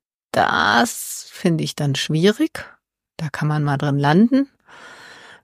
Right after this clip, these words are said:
in so einem Opfermodus, aber wichtig ist, irgendwann wieder an den Punkt zu kommen, wo ich merke, okay, stopp, stopp, stopp, ich will Eigenverantwortung für mein Leben übernehmen und ich kann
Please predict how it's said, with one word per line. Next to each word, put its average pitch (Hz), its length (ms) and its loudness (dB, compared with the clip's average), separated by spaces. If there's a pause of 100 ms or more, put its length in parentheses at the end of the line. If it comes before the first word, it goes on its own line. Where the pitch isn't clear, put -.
in 180 180 4
so 175 80 2
einem 170 100 2
Opfermodus, 160 760 0
aber 151 420 -2
wichtig 147 400 -6
ist, - 240 -10
irgendwann 147 400 -2
wieder 147 200 -2
an 151 120 -2
den 151 120 -2
Punkt 160 240 -2
zu 151 100 -6
kommen, 151 280 -2
wo 143 60 -2
ich 139 120 -4
merke, 147 380 -2
okay, 156 880 0
stopp, - 200 -8
stopp, - 220 -6
stopp, - 680 2
ich 220 200 -2
will 190 300 6
Eigenverantwortung 147 720 0
für 156 140 -8
mein 147 180 -2
Leben 143 240 -2
übernehmen 147 640 0 (1300)
und 170 140 2
ich - 420 -2 (800)
kann 160 520 0